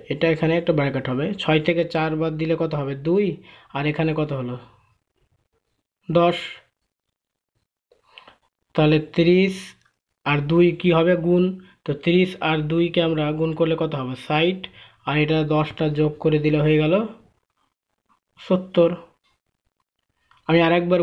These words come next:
বলি অঙ্কটা। তো আমাদের সূত্র কি ছিল? ত্রিশ,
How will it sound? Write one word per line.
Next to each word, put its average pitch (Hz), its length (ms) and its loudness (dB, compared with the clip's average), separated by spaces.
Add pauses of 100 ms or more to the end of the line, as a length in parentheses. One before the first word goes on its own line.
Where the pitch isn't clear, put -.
বলি 151 200 2
অঙ্কটা। 131 280 -6 (1400)
তো 156 140 2
আমাদের 175 300 0
সূত্র 185 180 0 (120)
কি 202 160 -2
ছিল? 185 120 2 (2000)
ত্রিশ, 185 520 4